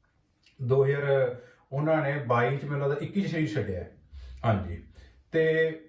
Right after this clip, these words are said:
ਮੈਂ personally ਉਹਨਾਂ ਨੂੰ ਪੁੱਛਿਆ ਸੀ, ਦਾਸ ਉੱਥੇ ਦਰਸ਼ਨ ਮੇਲੇ ਕਰਨ ਜਾਂਦਾ ਹੁੰਦਾ ਸੀ, ਉਹਨਾਂ ਨੂੰ ਪੁੱਛਿਆ ਸੀ ਮੈਂ ਕਿਹਾ, "ਬਾਬਾ ਜੀ, ਵੀ ਬ੍ਰਹਮ ਕਵਚ ਇਸ ਤਰ੍ਹਾਂ ਕਰਕੇ ਹੈ।" ਮੈਨੂੰ ਕਹਿੰਦੇ, "ਸੁਣਾ।"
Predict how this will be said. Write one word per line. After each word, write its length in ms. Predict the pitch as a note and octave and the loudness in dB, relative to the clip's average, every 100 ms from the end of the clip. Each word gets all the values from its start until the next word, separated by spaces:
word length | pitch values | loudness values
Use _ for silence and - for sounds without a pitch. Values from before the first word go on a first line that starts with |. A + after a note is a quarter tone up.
| D3 | -8
ਮੈਂ 220 | C#3+ F3 | 0 0
personally 640 | F#3+ F#3+ F#3 G#3+ A3 A3 | 4 4 4 4 2 2
ਉਹਨਾਂ 140 | G#3 G3+ | 0 0
ਨੂੰ 80 | G3 | -2
ਪੁੱਛਿਆ 340 | - - A2+ | -4 -2 -2
ਸੀ, 180 | G#2+ G#2 - A2+ | -4 -10 -12 -4
ਦਾਸ 320 | B2 C3 C3 | 2 4 2
ਉੱਥੇ 680 | C#3 C3 - - - C#3 C3+ | 0 -2 -2 -10 -16 -6 -6
ਦਰਸ਼ਨ 420 | A2+ A#2+ A#2 C3+ | -4 -4 -2 -2
ਮੇਲੇ 200 | B2+ A#2+ | -2 0
ਕਰਨ 180 | B2+ C3 | 0 2
ਜਾਂਦਾ 240 | A#2 A2 | 2 2
ਹੁੰਦਾ 260 | A2+ B2 B2 | -2 0 0
ਸੀ, 200 | C#3+ - - - _ | -2 -10 -16 -20 _
ਉਹਨਾਂ 180 | D#3+ F3 | 0 2
ਨੂੰ 180 | F3+ E3+ | 2 2
ਪੁੱਛਿਆ 300 | C#3 - D3+ | -2 0 0
ਸੀ 280 | C#3+ - - - _ - | 0 -8 -14 -20 _ -4
ਮੈਂ 80 | C#3 | 0
ਕਿਹਾ, 100 | G3+ | 2
"ਬਾਬਾ 240 | E3+ E3+ F#3+ | 4 2 0
ਜੀ, 140 | G#3 | -2
ਵੀ 180 | G#3+ F#3 | -2 -2
ਬ੍ਰਹਮ 380 | C3 - F3+ E3+ | 0 2 0 -2
ਕਵਚ 280 | D3 C#3 | -2 0
ਇਸ 100 | C#3 | -2
ਤਰ੍ਹਾਂ 220 | - C3+ B2+ | 0 -2 0
ਕਰਕੇ 340 | A#2+ C3+ A#2+ | 0 0 -2
ਹੈ।" 400 | G#2+ G2 G2 - | 0 -2 -4 -6
ਮੈਨੂੰ 180 | B2+ D#3 | -4 0
ਕਹਿੰਦੇ, 180 | E3+ E3 | 2 2
"ਸੁਣਾ।" 380 | D3+ A#2 F#2 | 2 2 0